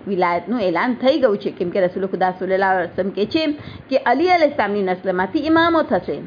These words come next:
તેઓ મારા જાનશીન છે. મારા પછી હલાલ અને હરામનું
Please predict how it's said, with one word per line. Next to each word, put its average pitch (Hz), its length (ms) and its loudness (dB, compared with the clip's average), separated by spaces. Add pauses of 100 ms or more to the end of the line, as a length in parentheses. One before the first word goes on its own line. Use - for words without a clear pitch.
(400)
તેઓ 233 160 6
મારા 240 300 2
જાનશીન 214 1000 0
છે. - 280 -8 (540)
મારા 185 420 0
પછી 311 580 0 (340)
હલાલ 208 440 2
અને 247 160 2
હરામનું 208 580 2